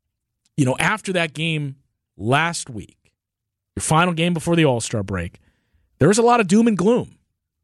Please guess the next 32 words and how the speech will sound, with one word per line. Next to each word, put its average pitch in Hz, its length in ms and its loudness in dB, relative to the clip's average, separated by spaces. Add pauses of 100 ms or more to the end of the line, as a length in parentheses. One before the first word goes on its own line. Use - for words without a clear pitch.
(320)
I 123 80 -2
think 165 180 2
because - 440 0
of 160 120 0
that, 113 240 -2
hey, 147 200 -6
look 131 280 -2
at 147 60 2
the 131 100 2
record 143 360 2
under 147 240 0
Doc. 160 340 -2 (1120)
Look 139 220 2
at 170 80 2
the 151 60 0
fact 165 300 0
that 139 100 -18
the - 60 -12
Cavaliers 165 680 -2
have 147 140 -6
passed - 480 0
you 127 80 0
with 110 100 0
the 131 60 2
way 151 120 6
that 139 160 0
they 147 160 2
played 156 380 0
in 156 260 -2
January, 143 540 0
even 160 340 2
better 135 460 0